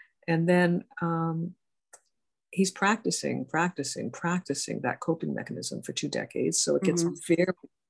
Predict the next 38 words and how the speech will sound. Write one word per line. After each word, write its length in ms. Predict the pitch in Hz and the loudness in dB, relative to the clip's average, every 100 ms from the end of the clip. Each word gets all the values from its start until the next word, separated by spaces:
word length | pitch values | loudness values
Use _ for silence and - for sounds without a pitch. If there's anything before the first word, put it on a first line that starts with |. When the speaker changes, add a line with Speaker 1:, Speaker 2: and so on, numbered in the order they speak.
| - | -4
Speaker 1:
weird 240 | 147 143 147 | -2 -2 -4
into 200 | 139 - | -6 -6
the 80 | - | -6
brain 420 | - 143 143 143 - | -2 0 0 -4 -8
as 300 | 135 190 175 | -8 -6 -4
a 60 | 156 | -4
Speaker 2:
Mm-hmm. 120 | 143 | 4
Speaker 1:
go-to 840 | 151 147 170 - - 165 156 156 - | 8 8 6 0 2 4 4 2 0
automatic, 640 | 147 147 143 139 139 143 - | 0 0 0 0 0 -2 -4
unthinking, 760 | 143 143 - 143 143 - 151 147 - _ _ _ | -4 -4 -2 -2 -2 -2 -4 -4 -8 _ _ _
and 360 | 143 131 139 135 - - | 2 2 2 -2 -10 -4
pretty 140 | 160 | 2
well 120 | 143 | 2
subconscious 800 | 135 135 131 - 143 139 - - | 2 0 -2 -2 -2 -2 -6 -8
response. 580 | - - - - - - _ _ - - _ _ | -8 -8 -12 -16 -18 -20 _ _ -20 -20 _ _
And 420 | 165 151 143 156 - | 4 6 4 2 -2
so 240 | - 160 | 0 0
now 220 | 156 156 156 | 2 2 2
the 80 | 160 | 2
person's, 640 | 151 143 143 139 - - - | 0 0 0 -2 -2 -6 -6
you 140 | 170 151 | -4 0
know, 80 | |
maybe 220 | 143 139 143 | 0 0 0
my 200 | 139 139 | -2 -2
client, 460 | - 147 143 143 | -2 0 0 0
age 220 | 147 135 - | -2 -2 -2
thirty-five 460 | 139 139 - 147 123 | 0 -2 -2 -2 0
or 60 | |
forty-five, 720 | 117 208 214 185 - - 180 - - _ _ _ _ | 2 4 4 2 -2 -2 -2 -6 -20 _ _ _ _
and 500 | - 143 135 139 131 - | 2 4 4 0 -4 -4
a 60 | |
hundred 240 | 135 139 131 | -2 -2 0
pounds 300 | 135 131 127 | -2 -2 -2
or 20 | |
two 160 | 127 139 | -2 -2
hundred 180 | 131 131 | -2 -2
pounds 240 | 139 135 | -4 0
overweight, 680 | 151 175 151 - - 143 | 2 2 2 2 2 -2